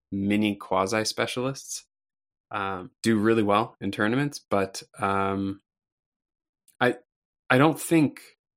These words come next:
I don't think any team that you would put middle of the pack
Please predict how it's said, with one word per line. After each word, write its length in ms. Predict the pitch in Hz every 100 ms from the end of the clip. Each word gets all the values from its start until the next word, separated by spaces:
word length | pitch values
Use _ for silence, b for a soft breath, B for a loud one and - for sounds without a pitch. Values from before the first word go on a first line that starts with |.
| _ _ _ _ _ _ _ _
I 80 | 127
don't 240 | 151 202 -
think 320 | 151 127 -
any 240 | 123 123 107
team 360 | - 120 107
that 120 | 98 101
you 120 | 104
would 160 | 101
put 320 | - 101 - 107
middle 420 | 101 104 113 113
of 80 | 101
the 60 |
pack 500 | - - 110 160 _